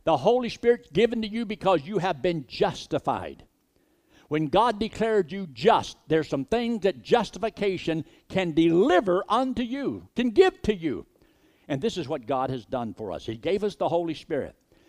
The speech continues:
And the Holy Spirit is God living within us, in our mortal bodies, to teach us the Word of God so that we can be led by Him, taught by Him, guided by Him.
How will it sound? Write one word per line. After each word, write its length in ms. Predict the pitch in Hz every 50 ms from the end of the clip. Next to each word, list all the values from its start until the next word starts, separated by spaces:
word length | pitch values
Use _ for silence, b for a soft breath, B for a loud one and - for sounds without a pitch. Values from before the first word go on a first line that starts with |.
| B B B B
And 140 | 214 180
the 80 | 202 190
Holy 360 | - 214 285 330 330 311 285
Spirit 580 | - - - - 320 320 247 226 233 202 180 - B B B B B
is 220 | B 196 185 143 -
God 440 | - 208 233 262 254 262 262 220 170
living 380 | 180 214 240 247 226 240 220
within 400 | 202 208 202 208 220 226 214 180
us, 420 | 139 107 90 - - - - - - _ _ _ _ _ _ -
in 260 | 156 190 220 220 220 - 180
our 280 | 190 196 202 214 202
mortal 500 | 175 170 175 202 220 214 - 214 220 202
bodies, 640 | 175 180 208 214 196 151 127 110 90 82 - - - _ b b b b b b b b b b -
to 100 | 180 175
teach 360 | - - 208 262 254 - -
us 200 | 240 226 190 -
the 120 | - 202 185
Word 220 | 185 208 202 190
of 180 | 190 151 123 107
God 320 | 151 156 117 87 85 - -
so 240 | - - 190 190 185
that 160 | 196 165 143
we 140 | 180 196 185
can 380 | - 175 175 156 143 131 107 - b b b b b b b b b _ _ _ _ _ _ _ _ _ _ _ _ _
be 140 | 143 175 180
led 380 | 165 175 208 233 226 180 131 117
by 220 | 147 139 131 117
Him, 400 | 98 127 101 85 78 71 - - _
taught 340 | - - - - - - 127
by 220 | 156 156 156 143 131
Him, 360 | 147 139 110 92 82 82 - _ 127
guided 440 | 123 226 240 220 208 190 175 139 120
by 220 | 156 151 143 139
Him. 360 | 131 139 123 107 80 71 65